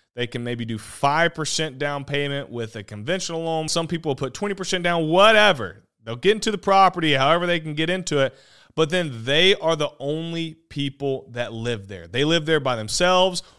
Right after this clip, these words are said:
or they live there with their family. And so their housing becomes a very expensive bill in their everyday life. And right now, that's what's keeping a lot of millennials and Gen Zers and first-time home buyers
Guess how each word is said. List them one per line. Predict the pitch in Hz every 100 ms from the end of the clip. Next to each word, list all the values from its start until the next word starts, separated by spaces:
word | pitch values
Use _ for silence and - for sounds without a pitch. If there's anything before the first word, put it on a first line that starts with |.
| _
or | 139
they | 131
live | 127 143 139
there | 135
with | 127 123
their | 117
family. | 107 - 180 175 175 175 170
And | 156
so |
their | 190 160
housing | 220 269 226 208 180
becomes | 160 190 170
a | 151
very | 160 196
expensive | 180 - 180 160 160 117 107
bill | 165 165 135 127
in | 127
their | 127 117
everyday | 123 117 117 120
life. | 208 214 147
And |
right | 165 160
now, | 214 226
that's | 175 -
what's | 180 -
keeping | - 185 180
a | 143
lot | 139 156 160
of | 147
millennials | 127 135 226 220 214 185
and | 131
Gen | 123 135
Zers | 123 196 220 214 170
and | 135
first-time | 185 170 170 151
home | 147 240
buyers | 247 151 147 156